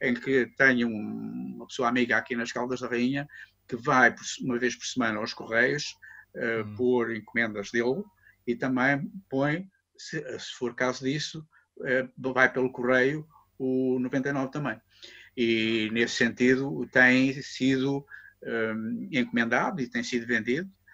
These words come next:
Speaker 1: eh, é pelo, <laughs> isto é pelo correio e online,
Speaker 2: <laughs>
Speaker 1: porque com os tempos que, que vivemos,
Speaker 2: Tem de ser.
Speaker 1: não, não,
Speaker 2: É a
Speaker 1: houve
Speaker 2: metodologia,
Speaker 1: uma série de
Speaker 2: pois.
Speaker 1: eventos,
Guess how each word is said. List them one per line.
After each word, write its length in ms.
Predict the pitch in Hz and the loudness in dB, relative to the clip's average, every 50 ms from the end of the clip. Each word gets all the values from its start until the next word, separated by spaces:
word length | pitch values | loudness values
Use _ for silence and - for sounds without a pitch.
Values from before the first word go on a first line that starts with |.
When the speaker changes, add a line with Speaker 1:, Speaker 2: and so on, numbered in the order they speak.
| - - _ _ - | -20 -20 _ _ -10
Speaker 1:
eh, 840 | 123 113 113 117 120 123 117 104 104 104 110 113 120 117 113 110 104 | -6 -4 -2 -2 0 0 0 0 0 0 0 0 0 0 0 -2 -4
é 40 | 101 - | -4 -2
pelo, 280 | - 135 113 113 113 - - | 0 0 0 0 -4 -8 -8
<laughs> 40 | 165 | -8
isto 160 | - - 131 | -4 -2 -4
é 40 | - | -2
pelo 260 | - - 170 143 127 | 2 4 2 4 2
correio 480 | - 139 127 123 131 123 135 143 151 156 | 0 -2 0 4 6 6 6 6 4 2
e 120 | 156 156 | 2 2
online, 480 | 147 156 160 143 143 143 156 180 - - | 2 2 0 2 4 4 4 4 4 2
Speaker 2:
<laughs> 380 | - 123 110 - - 117 - | -2 -4 -10 -10 -10 -8 -4
Speaker 1:
porque 200 | - 143 135 - _ | -2 -2 -2 -2 _
com 160 | - 151 139 | -6 -2 -2
os 80 | 127 - | 0 2
tempos 360 | - 139 135 135 - - - | 4 4 4 2 0 -6 -6
que, 140 | - - 139 | -6 -6 -4
que 120 | - 143 123 | 0 0 0
vivemos, 680 | 120 135 135 120 120 131 135 143 156 151 - - - - | 0 0 0 4 6 6 6 6 4 0 -4 -8 -8 -8
Speaker 2:
Tem 120 | 117 107 | -10 -10
de 60 | 101 - | -10 -8
ser. 220 | - 107 101 107 | -8 -8 -6 -4
Speaker 1:
não, 320 | 131 139 147 143 139 139 | 0 0 2 4 4 2
não, 440 | 135 127 120 117 110 110 113 113 113 | 2 2 0 0 -2 -4 -6 -4 -2
Speaker 2:
É 100 | 117 113 | -2 0
a 20 | 110 | 0
Speaker 1:
houve 100 | 110 101 | 0 0
Speaker 2:
metodologia, 340 | - - 143 143 113 127 | 2 4 4 4 6 6
Speaker 1:
uma 120 | 123 - - | 6 6 4
série 260 | - 131 127 131 127 | 4 6 6 6 6
de 100 | 127 127 | 6 4
Speaker 2:
pois. 100 | 123 127 | 4 6
Speaker 1:
eventos, 240 | 135 139 131 - | 6 4 4 0